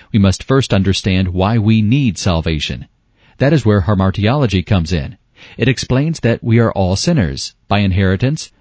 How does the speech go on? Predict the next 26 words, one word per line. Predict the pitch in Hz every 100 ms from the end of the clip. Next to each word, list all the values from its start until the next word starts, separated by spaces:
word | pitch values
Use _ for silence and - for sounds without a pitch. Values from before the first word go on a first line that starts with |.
| _
by | 101
imputation, | 107 135 120 107 131 151 73 69 _ _ -
and | 104
by | 107
our | 104
own | - 110 123
personal | 117 101 92 85
choice. | 80 135 95 71 - - _ _ _ -
It | 120
shows | 165 170 143
us | 131 143 -
why | 104 135
God | 110 98 110 101
must | 113 - -
condemn | 110 101 127
us | 87 78 -
for | - 113 98
our | 95
sins. | - 90 60 62 - _ _ _ _ _
Hamartiology | 113 104 113 104 92 117 92 95
points | - 120 113
to | -
the | 120
solution | 120 135 147 180 101 87
for | 151 170
sin, | - 80 65